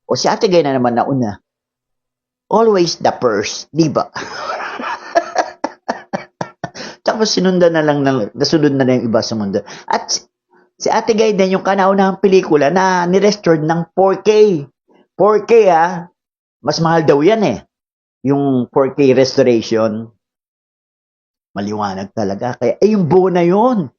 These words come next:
So, yung si Ate Gay, yung Himala, ang kanaunang ni-restored na pelikulang Pilipino, yung Bona naman, yung kanaunang pelikulang Pilipino na na-restored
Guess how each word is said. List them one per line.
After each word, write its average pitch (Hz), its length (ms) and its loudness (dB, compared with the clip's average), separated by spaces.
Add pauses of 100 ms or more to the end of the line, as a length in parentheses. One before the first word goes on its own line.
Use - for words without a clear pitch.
(460)
So, 233 160 2
yung 240 160 2
si - 80 -2
Ate 240 320 2
Gay, 165 400 0 (640)
yung 196 160 4
Himala, 226 480 2
ang 196 160 -2
kanaunang 208 680 2
ni-restored 190 480 2
na 175 120 0
pelikulang 175 480 0
Pilipino, 180 720 2 (1080)
yung 202 320 2
Bona 254 240 8
naman, 190 400 2
yung 202 160 -2
kanaunang 220 720 2
pelikulang 208 480 2
Pilipino 185 560 2
na 190 240 2
na-restored 202 800 2